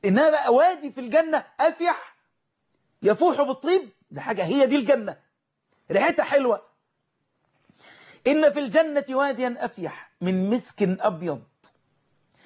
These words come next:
فإذا كان يوم الجمعة"، الكلام ده كل يوم جمعة، يحدد بقى متى يرى المؤمنون ربهم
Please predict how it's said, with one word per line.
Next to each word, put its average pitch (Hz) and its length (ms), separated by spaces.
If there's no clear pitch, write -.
فإذا 190 540
كان 170 680
يوم 208 520
الجمعة"، 196 840
الكلام 196 320
ده 175 80
كل 233 300
يوم 247 300
جمعة، 226 400
يحدد 190 420
بقى 285 260
متى 294 540
يرى 247 560
المؤمنون 214 840
ربهم 247 800